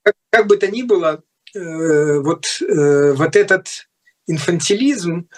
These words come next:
э, нам надо преодолеть. То есть я просто к тому, что вот разговоры о том, что, типа, это невозможно, всё пропало, э, я считаю,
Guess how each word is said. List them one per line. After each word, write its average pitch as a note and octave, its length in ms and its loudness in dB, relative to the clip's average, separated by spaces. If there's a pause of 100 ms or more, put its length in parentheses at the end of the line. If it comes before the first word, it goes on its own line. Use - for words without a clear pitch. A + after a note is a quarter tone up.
(360)
э, C#3+ 160 2
нам G3 260 2
надо E3+ 240 0
преодолеть. C3 800 -4 (160)
То E3+ 100 2
есть C#3+ 240 -2 (260)
я E3+ 120 2
просто - 280 0
к - 80 -10
тому, G3+ 320 -2
что D3+ 600 0 (340)
вот D3 480 -2
разговоры C#3+ 1000 2 (320)
о C3 180 -4
том, D3+ 280 0
что, B2+ 880 -4 (180)
типа, C3+ 480 -2 (120)
это D3 220 -2
невозможно, D#3 800 -2
всё C#3+ 220 -2
пропало, G#3 840 0 (480)
э, C3+ 800 -2
я E3+ 240 2
считаю, D#3 840 0